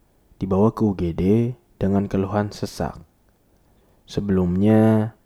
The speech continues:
dada pasien terbentur setir mobil. Pasien tampak lemas, sulit untuk bernafas. Untuk tekanan darah sembilan puluh per enam puluh, nadi seratus sepuluh,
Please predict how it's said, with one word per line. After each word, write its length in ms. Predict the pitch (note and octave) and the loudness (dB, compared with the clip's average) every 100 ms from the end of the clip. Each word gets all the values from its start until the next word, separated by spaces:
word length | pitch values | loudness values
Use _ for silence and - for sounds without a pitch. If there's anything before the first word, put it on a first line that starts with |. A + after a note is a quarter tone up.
| _ | _
dada 320 | - G2+ F#2+ - | 0 2 2 0
pasien 400 | G2 - C3+ B2+ | -2 2 0 2
terbentur 640 | G#2 G2 F#2+ G#2+ G#2+ A2 _ | 0 0 0 2 2 -2 _
setir 320 | - - A2 | -4 2 4
mobil. 400 | G2+ F#2 E2 - A2 _ _ _ _ _ _ _ _ _ _ | 4 -2 -4 -8 -10 _ _ _ _ _ _ _ _ _ _
Pasien 400 | - G#2 - A2+ | -6 -4 -2 0
tampak 400 | G2+ G2+ G2 - | 0 -2 -4 -4
lemas, 480 | F#2 F#2+ B2 C#3+ - _ _ _ _ | -4 0 -2 -2 -10 _ _ _ _
sulit 400 | - C#3+ D3 D3+ - | -4 0 2 0 -2
untuk 240 | A2 - | -4 -4
bernafas. 800 | G2+ G2 F2+ - - - - - _ _ _ _ _ _ _ _ _ _ _ _ _ _ _ | -2 -2 -2 -2 -6 -6 -10 -20 _ _ _ _ _ _ _ _ _ _ _ _ _ _ _
Untuk 240 | G2+ - | -6 -4
tekanan 320 | - G#2 G2+ | -2 0 2
darah 400 | G2+ F#2+ G#2 A#2 | 2 2 2 2
sembilan 400 | - G#2+ G#2+ A2+ | 0 0 2 2
puluh 240 | A#2+ A2 G2 | 0 -2 -2
per 80 | F#2 | -2
enam 240 | F2 E2 | -2 -2
puluh, 400 | E2+ E2+ F#2+ C#3 - _ _ _ - _ _ _ _ _ _ | -4 -2 0 -2 -6 _ _ _ -20 _ _ _ _ _ _
nadi 480 | A2 G#2 A2+ A#2 A#2+ | -2 0 2 2 2
seratus 480 | - G#2 - F#2 - | 0 -2 -2 -6 -8
sepuluh, 400 | F2 F2 G#2 | -4 -2 -2